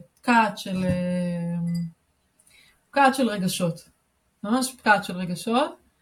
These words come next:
אה, וזה היה, אה, מתיש אותי,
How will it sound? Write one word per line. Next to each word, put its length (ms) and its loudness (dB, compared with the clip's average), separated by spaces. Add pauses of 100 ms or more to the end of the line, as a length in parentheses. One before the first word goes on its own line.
(520)
אה, 540 0 (200)
וזה 260 4
היה, 180 4
אה, 500 4 (460)
מתיש 360 -2
אותי, 280 -6